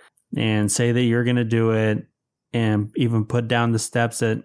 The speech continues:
you have to do in order to complete that goal. It's, it's, it's pretty easy to do that, uh, for the most part. The hard part is the execution, is finding the time, trying to do it, and just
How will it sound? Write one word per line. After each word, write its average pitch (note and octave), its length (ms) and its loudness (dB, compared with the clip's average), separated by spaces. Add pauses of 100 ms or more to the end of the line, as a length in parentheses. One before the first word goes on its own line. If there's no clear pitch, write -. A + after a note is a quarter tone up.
you A#2+ 180 2
have A2+ 260 0
to B2 120 -2
do A2 340 2
in G#2+ 160 0
order G#2+ 300 0
to G#2+ 200 -4
complete A2+ 520 -2
that A#2 240 -2
goal. G#2 480 0 (520)
It's, A#2 340 -2
it's, - 420 -4
it's C3 200 -2
pretty F#3+ 260 -2
easy D3+ 280 2
to A#2 100 0
do A#2 340 2
that, G2+ 340 0 (120)
uh, G#2+ 260 -2
for A2 180 -2
the G#2+ 80 0
most A2 340 0
part. G2+ 420 -2 (680)
The A2+ 160 0
hard C#3+ 320 0
part C#3+ 220 0
is A2+ 140 -2
the A#2 120 0
execution, A2+ 880 -4 (320)
is A#2 380 0
finding C3+ 460 2
the B2 100 0
time, A2 680 0 (380)
trying B2+ 460 0
to B2 80 2
do A2+ 280 2
it, A2 380 2 (560)
and A#2 160 0
just A#2+ 340 -2